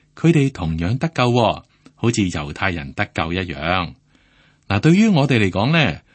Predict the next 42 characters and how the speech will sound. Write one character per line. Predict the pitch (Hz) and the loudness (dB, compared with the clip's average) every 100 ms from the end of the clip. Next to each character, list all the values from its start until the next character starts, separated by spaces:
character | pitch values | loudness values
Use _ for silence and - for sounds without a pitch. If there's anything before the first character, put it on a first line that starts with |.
| _ _ | _ _
要 | 156 | 4
明 | 156 104 95 | 4 4 0
白 | 113 117 - | -2 -4 -6
猶 | 85 82 | -6 -6
太 | 85 104 | -2 -2
人 | 95 82 | 0 -2
同 | 90 | -4
埋 | 80 80 87 | -4 -4 -2
外 | 98 101 | 0 0
邦 | 151 156 | 0 0
人 | 92 76 | -2 -4
之 | - | -6
間 | 113 110 104 | -2 0 0
呢， | 95 76 - - _ - | -2 -4 -12 -20 _ -2
有 | 110 | 2
一 | 175 | 2
個 | 160 143 | 2 -2
極 | - - | -2 -4
大 | - - | -8 -12
嘅 | 78 78 | -10 -4
障 | 87 80 | -4 -4
礙。 | 76 67 - _ _ _ _ _ 175 | -8 -12 -16 _ _ _ _ _ 0
呢 | |
件 | 165 131 | 2 4
呢， | 156 147 113 | 4 2 2
並 | 98 87 | 0 0
唔 | |
係 | 78 92 143 | 0 0 -2
一 | |
件 | - 98 104 | 0 -2 -2
容 | 92 73 73 | -4 -6 -6
易 | 80 | -4
嘅 | 85 - | -4 -4
事 | 80 | -4
喎。 | 82 82 - _ _ - _ _ _ _ | -2 -2 -4 _ _ -20 _ _ _ _
嗱， | 98 | -4
當 | 101 185 190 | 0 2 0
時 | - 85 | -2 -2
嘅 | 113 | -2
猶 | 92 73 | -4 -6
太 | - 92 | -6 -6
人 | 82 73 | -4 -6